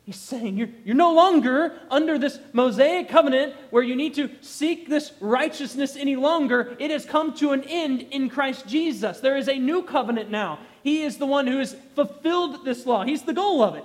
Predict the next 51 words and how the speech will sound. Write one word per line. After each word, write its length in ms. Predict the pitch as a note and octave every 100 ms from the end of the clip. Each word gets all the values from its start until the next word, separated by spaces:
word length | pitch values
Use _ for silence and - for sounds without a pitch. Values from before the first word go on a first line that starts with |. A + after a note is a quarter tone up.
| - -
He 160 | C4+
fulfilled 600 | - A#3+ - - D#4 F#4
it 200 | G4+ -
by 120 | B3
perfectly 520 | A#3+ C#4 C#4 D#4+ B3+ A#3+
carrying 400 | A3 C4+ C#4+ B3+
it 60 |
out 160 | C4 C#4+
himself 420 | A#3 - D#4+ E4+
so 140 | C#4+
that 160 | A#3+ -
God 280 | B3 D4+ -
could 220 | C4 F3+ - A3
look 400 | G3+ A3+ E4 -
to 140 | C4+
him 160 | D4 C#4+
and 100 | A3+
be 80 |
satisfied 800 | A3 - - B3+ D#4+ - D#4 D#4+
that 120 | C4
the 80 | A3+
law's 380 | G3 A3+ D4 -
demands 480 | A#3 G#3 C4+ D#4 -
have 320 | A#3+ C#4+ A#3+
been 220 | B3 A3+ - -
carried 440 | - C#4 D4+ C#4 -
out 360 | A#3+ C4 - -
fully. 260 | C#4 E4
But 140 | B3 A3
if 120 | A3
you 100 | A#3
have 200 | G#3+ -
faith 260 | D#4 F4
in 100 | C4
him, 120 | A3+ A3 -
he 100 | C4+
can 140 | C4 B3
also 240 | D4 D4
not 240 | A#3+ B3
just 220 | G3 A3+ -
be 200 | A#3 - -
just, 380 | D#3 D4 C#4+ C4
he 100 | B3
can 160 | A3+
be 160 | B3 B3
the 180 | A#3 - - F3
justifier. 960 | D3+ C#4+ D#4+ - D4+ - G#3 E3 C3 - - _ _ _ _ _ -
Jesus 480 | G#3 D4 E4 B3+ -
fulfills 560 | A#3 - C#4+ E4+ E4 -
the 100 | C#4+
law, 460 | C4 A#3+ G#3 G#3